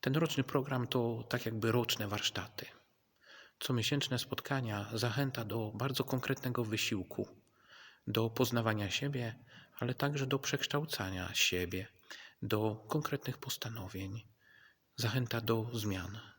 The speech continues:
Będziemy inspirować się duchowością jezuicką. Pierwszy temat stycznia to samoświadomość. Właśnie to pytanie,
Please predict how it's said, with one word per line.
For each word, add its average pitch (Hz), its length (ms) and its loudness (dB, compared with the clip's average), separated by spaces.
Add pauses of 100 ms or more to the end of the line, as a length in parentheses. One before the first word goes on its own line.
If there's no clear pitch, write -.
(240)
Będziemy 113 440 2 (100)
inspirować 107 600 0
się 104 280 -2 (400)
duchowością 110 580 0
jezuicką. 101 800 -2 (420)
Pierwszy 143 340 4
temat 131 280 0
stycznia 139 400 0
to 139 260 -4
samoświadomość. 139 1200 -2 (340)
Właśnie 123 420 0
to - 120 -8
pytanie, 110 560 -6